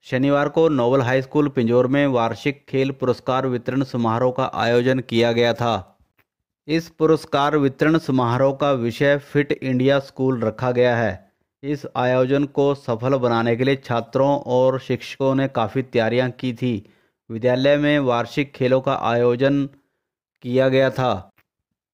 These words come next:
इस सप्ताह को खेल पुरस्कार वितरण समारोह के रूप में मनाया गया, जिसमें कक्षा केजी से लेकर कक्षा दसवीं तक के प्रथम, द्वितीय व तृतीय स्थान पर आने वाले दो सौ इकतीस विद्यार्थियों को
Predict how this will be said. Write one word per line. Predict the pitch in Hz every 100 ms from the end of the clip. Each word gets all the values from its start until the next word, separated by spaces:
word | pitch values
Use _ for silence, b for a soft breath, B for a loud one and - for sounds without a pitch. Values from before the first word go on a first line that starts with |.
| _
इस | - 165 165
सप्ताह | 143 135 139 131
को | 131 156
खेल | - 135 139 147
पुरस्कार | - 131 127 - 131 139
वितरण | 139 135 139 143
समारोह | 135 123 120 135 135
के | 143 135
रूप | 135 131
में | 135 135
मनाया | 120 117 120 127
गया, | 127 123 104 90 _ _ -
जिसमें | 117 147 143
कक्षा | 139 - - 139
केजी | - 120 117 135
से | 135
लेकर | 135 131 143 139 139
कक्षा | - 120 - 135
दसवीं | 113 110 107 143
तक | 135 131
के | - 135
प्रथम, | 131 123 117 - 139 127
द्वितीय | 117 123 120 143 139 143 b b b _
व | 123
तृतीय | 127 127 123 - 143
स्थान | - 120 113
पर | 120 135
आने | - 123 127
वाले | 127 131
दो | 117 113 117
सौ | 151
इकतीस | 147 143 123 - 143 135
विद्यार्थियों | 113 113 113 110 135
को | 127 143 139 139